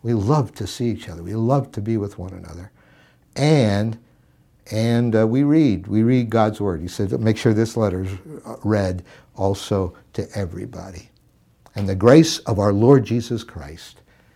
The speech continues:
be with you. And that's how he ends the letter. Father, may the grace of the Lord Jesus be with us.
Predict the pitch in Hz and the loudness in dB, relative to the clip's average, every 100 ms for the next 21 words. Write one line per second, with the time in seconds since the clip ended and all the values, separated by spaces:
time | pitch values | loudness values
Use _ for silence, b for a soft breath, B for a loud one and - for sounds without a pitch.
0 | b b - 110 107 104 101 - _ - | b b -6 -2 0 0 -4 -16 _ -12
1 | 90 87 87 - 85 - 78 _ _ _ | -8 -8 -10 -16 -16 -16 -20 _ _ _
2 | _ _ _ - 87 101 90 - - - | _ _ _ -14 -6 -2 -2 -6 -18 -20
3 | b b b b - 90 85 85 82 90 | b b b b -10 -8 -6 -8 -10 -12
4 | 90 92 90 92 95 - _ b b b | -12 -12 -14 -16 -20 -20 _ b b b
5 | - 107 107 107 110 107 101 101 113 110 | -4 -2 0 0 0 0 -2 -4 -4 -4
6 | - 113 127 127 120 104 127 - 110 - | -4 -4 -2 -4 -4 -6 -8 -10 -12 -10
7 | 120 120 120 117 - - | -8 -8 -10 -12 -14 -20